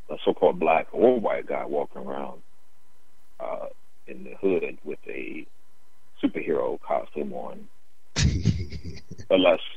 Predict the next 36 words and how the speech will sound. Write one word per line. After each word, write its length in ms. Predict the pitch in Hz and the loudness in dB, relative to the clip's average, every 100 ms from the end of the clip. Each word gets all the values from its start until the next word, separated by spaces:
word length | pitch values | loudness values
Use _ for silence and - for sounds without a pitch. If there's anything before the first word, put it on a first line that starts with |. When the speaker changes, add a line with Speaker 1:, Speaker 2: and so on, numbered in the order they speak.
| - - - - - - | -8 -8 -8 -8 -8 0
Speaker 1:
maybe 460 | 90 110 113 107 | 8 8 8 6
if 80 | 101 | 4
it's 120 | 87 | 4
Halloween, 640 | 113 101 90 98 123 90 85 | 6 8 6 4 2 2 2
maybe, 380 | 98 113 87 87 - - - - - 90 | 4 4 2 -6 -8 -8 -8 -8 -8 -6
but, 260 | 78 69 - - | -6 -6 -6 -6
uh, 200 | 52 - - - - - - - - - - - - - | -6 -8 -8 -8 -8 -8 -10 -10 -10 -10 -10 -8 -8 2
I, 200 | 127 104 | 4 6
I'm 60 | 120 | 4
just 180 | 110 - | 2 2
kinda 200 | 101 80 | 2 2
juxtaposing 720 | - 90 - - 80 67 62 - | -2 -4 -4 -6 -6 -4 -6 -8
that, 180 | - | -8
you 100 | 50 | -8
know, 260 | - 53 - | -8 -8 -6
I 60 | - | -6
don't, 160 | - - | -6 -6
I 40 | |
don't 140 | 76 | -6
think 140 | 76 - | -6 -8
you 100 | 67 | -10
would 100 | - - | -10 -10
see 120 | - | -10
that. 220 | - - - - - - - - - - - - | -10 -10 -10 -10 -10 -10 -10 -10 -10 -8 -8 -8
So, 160 | - - - - | -8 -10 -8 -8
interesting. 540 | - - - - - - - - - - - - - - - - - - - - - - - - - - - - | -8 -8 -10 -10 -10 -10 -10 -10 -10 -8 -8 -8 -8 -8 -8 -8 -8 -8 -8 -8 -8 -8 -8 -8 -8 -8 -8 -4
Speaker 2:
Well, 100 | 87 | 0
there 80 | 92 | 4
ain't 160 | 123 131 | 6 8
that 120 | 113 | 8
many 180 | 107 95 | 8 6
black 260 | 87 85 | 6 4
people 240 | - 73 71 | 2 -2 -4
in 60 | |
Seattle, 480 | - 78 78 69 69 | -4 0 2 0 -2
so, 400 | - 76 69 71 | -2 -2 -2 -4